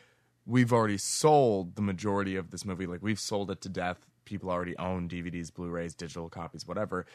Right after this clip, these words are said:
But now, just in case there were any holdouts, just in case not everyone who could potentially be interested in buying this movie but didn't because of price point, now we'll turn the afterburners on and we'll completely get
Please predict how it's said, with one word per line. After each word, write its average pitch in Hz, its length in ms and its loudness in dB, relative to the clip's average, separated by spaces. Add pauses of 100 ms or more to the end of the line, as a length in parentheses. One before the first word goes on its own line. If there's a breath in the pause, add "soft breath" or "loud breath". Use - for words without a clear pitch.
(160 loud breath)
But 90 120 -4
now, 104 400 2
just 117 400 2
in 135 100 4
case 123 280 2
there 113 100 0
were 101 180 2
any 113 200 2
holdouts, 104 960 0 (200 soft breath)
just - 200 -4
in 107 60 0
case 110 260 0
not 107 480 4
everyone 107 440 0
who 104 340 0 (240 loud breath)
could 107 200 -4
potentially 98 480 -4
be 90 120 -2
interested 135 460 0
in 95 100 0
buying 87 260 0
this 85 120 -8
movie 95 200 -2
but 85 200 -6
didn't 95 200 -4
because 87 240 -12
of 85 80 -16
price 120 240 -2
point, 98 180 -6 (300 loud breath)
now 107 680 6 (300 soft breath)
we'll 92 260 -2 (560)
turn 110 200 2
the 104 60 4
afterburners 92 540 0
on 90 220 0
and 90 160 -4
we'll 85 220 -4
completely 87 540 -6
get 82 200 -4